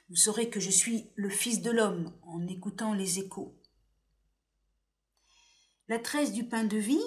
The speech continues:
s'achève sur la figure de Jésus, le bon berger qui donne la vie qui est pour toujours.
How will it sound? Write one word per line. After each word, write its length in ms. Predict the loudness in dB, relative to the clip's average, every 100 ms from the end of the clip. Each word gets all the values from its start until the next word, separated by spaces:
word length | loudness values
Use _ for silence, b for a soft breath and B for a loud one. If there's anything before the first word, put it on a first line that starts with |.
| 2
s'achève 720 | 2 2 0 0 0 2 2
sur 180 | 0 0
la 100 | -4
figure 380 | -4 -2 -2 0
de 140 | 0
Jésus, 420 | 2 4 4 4
le 120 | 4
bon 280 | 2 4 6
berger 440 | 6 4 4 2 2
qui 160 | -4
donne 380 | 2 8 10 10
la 120 | 8
vie 240 | 8 4 0
qui 140 | 2
est 40 |
pour 300 | 0 0 0
toujours. 680 | 2 2 2 0 -6 -14 -20